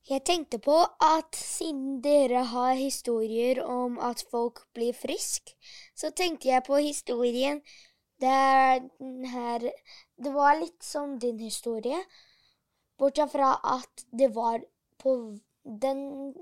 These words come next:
skjedde på veien. Liksom at det kom en mann til Jesus og sa at datteren hans var syk,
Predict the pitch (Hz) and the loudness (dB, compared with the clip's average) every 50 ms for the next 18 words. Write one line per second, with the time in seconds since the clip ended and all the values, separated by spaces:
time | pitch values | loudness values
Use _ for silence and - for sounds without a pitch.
0 | 330 320 - _ _ _ _ - - - 302 277 226 254 220 - 262 269 247 220 | -20 -20 -20 _ _ _ _ -10 -6 -4 -4 -2 -4 -4 -4 -2 0 0 0 -2
1 | 214 202 220 226 226 214 220 226 247 254 277 320 339 294 254 214 - _ _ _ | -6 -8 -6 -6 -6 -6 -8 -10 -10 -8 -8 -8 -6 -8 -8 -10 -12 _ _ _
2 | _ _ _ _ _ _ _ _ _ _ 180 _ _ - 269 269 269 - - - | _ _ _ _ _ _ _ _ _ _ _ _ _ -6 -6 -6 -6 -6 -6 -6
3 | - 247 247 247 247 247 - _ _ _ _ _ _ _ _ _ _ _ _ _ | -4 -4 -4 -6 -6 -8 -12 _ _ _ _ _ _ _ _ _ _ _ _ _
4 | _ _ _ _ _ _ _ _ - 247 247 254 254 254 - - - - - - | _ _ _ _ _ _ _ _ -2 0 0 0 0 -4 -8 -16 -16 -16 -18 -20
5 | - - - 285 277 269 277 277 277 262 254 247 247 233 - 277 240 240 226 233 | -6 0 0 0 2 2 0 0 0 0 0 -2 -2 -2 -4 -2 -2 -2 -2 -2
6 | 214 - 254 262 254 - 554 480 247 247 233 - - 233 233 240 233 226 _ _ | -2 -2 -2 -2 -2 -2 -4 -4 -4 -4 -4 -4 -4 -4 -2 -4 -4 -6 _ _
7 | _ _ _ _ _ _ _ _ - - - 240 240 233 - - - 285 226 254 | _ _ _ _ _ _ _ _ -10 -6 -4 -4 -4 -4 -8 -10 -12 -6 -2 0
8 | 269 269 269 - 226 220 220 214 214 220 226 - - - 240 226 - 254 254 349 | 0 0 -2 -2 -4 -4 -4 -4 -6 -8 -8 -6 -6 -6 -4 -4 -4 -4 -2 -2
9 | 453 453 - | -4 -4 -8